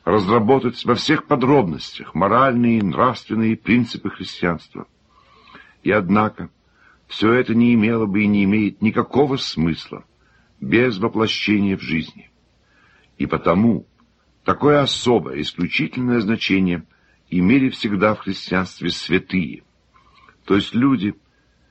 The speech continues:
которые как раз и воплотили в себе, в своей жизни, саму суть христианства. И потому эта суть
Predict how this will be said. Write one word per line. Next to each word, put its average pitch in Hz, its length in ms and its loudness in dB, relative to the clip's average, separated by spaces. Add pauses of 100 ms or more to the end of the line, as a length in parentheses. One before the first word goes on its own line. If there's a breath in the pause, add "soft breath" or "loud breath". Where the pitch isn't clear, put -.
(140)
которые 131 420 2
как - 240 -6
раз 156 320 -2
и 139 60 -2
воплотили 135 640 0
в - 80 -6
себе, 85 420 -2
в - 60 -14
своей 104 320 -2
жизни, 71 520 -6 (540)
саму 98 380 0
суть - 420 -2
христианства. - 880 -8 (1080 soft breath)
И - 80 -2
потому 123 440 2
эта 143 200 -2
суть - 520 -4